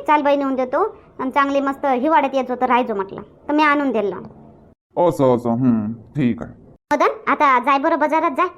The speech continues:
Speaker 1: आणि मस्त आंबे घेऊन ये बरं, मस्त साजरे केसर आंबे आण मस्त, हं? रस घेस बनवू.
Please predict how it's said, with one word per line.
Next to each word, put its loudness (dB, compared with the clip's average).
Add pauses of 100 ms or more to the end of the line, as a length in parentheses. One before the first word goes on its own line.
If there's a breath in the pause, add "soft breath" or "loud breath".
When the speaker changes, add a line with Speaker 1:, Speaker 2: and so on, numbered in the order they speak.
(240 loud breath)
Speaker 1:
आणि 0
मस्त 0
आंबे 2
घेऊन 0
ये -2
बरं, -2 (400)
मस्त -2 (400)
साजरे 2 (360)
केसर 0
आंबे 2
आण 4
मस्त, -2 (400)
हं? 0 (180)
रस 0
घेस -2
बनवू. -2